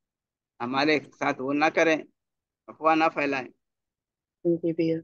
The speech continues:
Speaker 1: उस particular case में आपने किया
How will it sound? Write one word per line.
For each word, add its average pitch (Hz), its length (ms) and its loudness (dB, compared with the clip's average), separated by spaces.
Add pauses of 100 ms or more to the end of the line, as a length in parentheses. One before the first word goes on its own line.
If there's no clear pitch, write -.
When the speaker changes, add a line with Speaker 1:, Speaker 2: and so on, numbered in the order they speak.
(760)
Speaker 1:
उस 170 100 -16 (100)
particular 165 400 -2
case 180 280 0
में 180 100 -2
आपने 175 280 0
किया 208 380 0